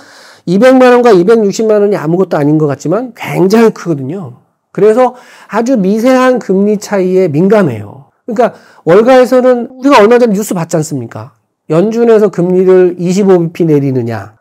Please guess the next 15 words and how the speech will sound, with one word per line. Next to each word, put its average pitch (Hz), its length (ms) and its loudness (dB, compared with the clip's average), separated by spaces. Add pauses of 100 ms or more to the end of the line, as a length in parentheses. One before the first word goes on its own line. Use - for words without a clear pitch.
오십 190 320 -2
비피 185 240 -6
내리느냐. 131 300 -2
여기서 160 180 -2
비피라고 220 500 0
하는 208 180 2
거는 165 260 -4 (180)
퍼센트 320 460 0
포인트잖아요. 190 760 -4 (220)
그래서 143 200 -8 (500)
연준이 247 440 4
금리를 220 500 2
이십오 247 920 0
비피 254 540 0
내릴, 180 360 0